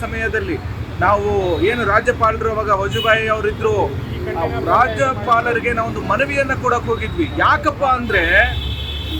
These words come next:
ರಾಜ್ಯ ಕಂಡರಿಯದ ಒಂದು ದೊಡ್ಡ ಭ್ರಷ್ಟ ಶ್ಯಾಮ್ ಭಟ್ ಅನ್ನೋರಿದ್ರು.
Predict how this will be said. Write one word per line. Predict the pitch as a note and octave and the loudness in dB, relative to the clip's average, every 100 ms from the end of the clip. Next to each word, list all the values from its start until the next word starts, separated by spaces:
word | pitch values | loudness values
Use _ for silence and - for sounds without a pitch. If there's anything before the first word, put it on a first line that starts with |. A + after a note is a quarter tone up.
| D#3+ | 2
ರಾಜ್ಯ | G3 C#4 D4 C#4 C4+ | 4 4 2 -2 0
ಕಂಡರಿಯದ | A#3+ B3+ B3 B3 A#3+ | -2 2 2 2 0
ಒಂದು | A#3+ A3+ G3+ | -2 -2 -4
ದೊಡ್ಡ | G#3 B3+ B3 - C#4 - | -2 -2 -2 2 2 2
ಭ್ರಷ್ಟ | B3 A#3+ A3 B3 D#3+ - - - - | -4 -2 0 2 2 -2 -12 -12 -4
ಶ್ಯಾಮ್ | A#3+ B3+ C#4 C4 | 0 0 0 2
ಭಟ್ | C4 C4 | 2 2
ಅನ್ನೋರಿದ್ರು. | B3 B3 A#3+ A#3 | 2 2 0 0